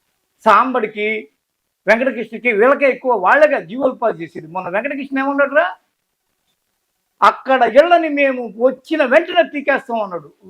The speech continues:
వీడేదో పెద్ద జీ-, సీఎస్ అయినట్టు. కొద్దిగా బ్రెయిన్ పెట్టుకుని థింక్ చేయరా నాయన. అసలు ఈ మీడియా మేనేజ్‌మెంట్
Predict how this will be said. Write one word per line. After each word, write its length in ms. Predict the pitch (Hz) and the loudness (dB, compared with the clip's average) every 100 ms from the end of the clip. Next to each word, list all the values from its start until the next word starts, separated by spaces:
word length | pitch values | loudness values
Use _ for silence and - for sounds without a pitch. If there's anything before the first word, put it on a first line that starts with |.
| 202 320 226 | 0 2 2
వీడేదో 340 | 262 247 269 | 4 4 2
పెద్ద 240 | 262 247 220 | -2 -4 -6
జీ-, 240 | 196 247 - _ _ | -6 -10 -10 _ _
సీఎస్ 360 | - 330 302 247 | -4 0 2 0
అయినట్టు. 360 | 185 139 _ _ _ _ _ _ _ _ _ _ _ _ _ _ | -4 -8 _ _ _ _ _ _ _ _ _ _ _ _ _ _
కొద్దిగా 360 | 247 240 277 269 | -8 -6 0 0
బ్రెయిన్ 460 | 156 175 214 262 | 0 -2 -2 -2
పెట్టుకుని 320 | 269 - 277 | -6 -8 -8
థింక్ 340 | 240 254 240 262 | -8 -10 -8 -4
చేయరా 200 | 233 214 | -2 -2
నాయన. 340 | 170 165 220 | -4 -4 -2
అసలు 640 | 226 185 170 160 214 247 269 | -2 -2 -4 -2 -2 0 -6
ఈ 200 | 202 185 | -6 -8
మీడియా 480 | 175 214 240 254 | -8 -6 -2 -2
మేనేజ్‌మెంట్ 840 | 254 240 233 233 233 226 226 196 233 | -2 -2 -2 -2 -6 -6 -8 -6 -12